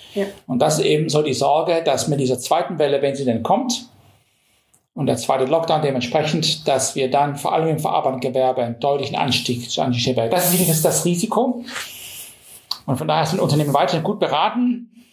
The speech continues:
Speaker 2: Liquiditäts-, äh, hier Vorsorge weiterhin zu treffen, nicht nur kurzfristig als Überbrückung, sondern,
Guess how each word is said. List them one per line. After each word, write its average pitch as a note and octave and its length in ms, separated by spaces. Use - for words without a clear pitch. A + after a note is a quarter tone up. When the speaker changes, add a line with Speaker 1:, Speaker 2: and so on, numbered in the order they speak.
Speaker 2:
Liquiditäts-, D#3+ 1300
äh, - 100
hier F3 640
Vorsorge G3+ 800
weiterhin G#3 400
zu - 140
treffen, G3+ 480
nicht G3+ 260
nur A3+ 160
kurzfristig F#3+ 720
als D#3+ 160
Überbrückung, D#3 640
sondern, D#3 400